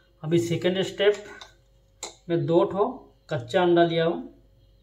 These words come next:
मैं दो ठो अंडा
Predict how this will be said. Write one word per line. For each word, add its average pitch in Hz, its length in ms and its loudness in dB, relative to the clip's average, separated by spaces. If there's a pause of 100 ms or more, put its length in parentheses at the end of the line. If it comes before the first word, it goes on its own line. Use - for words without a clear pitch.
(2750)
मैं 156 200 0
दो 156 180 0
ठो 165 140 -2
अंडा 160 280 -2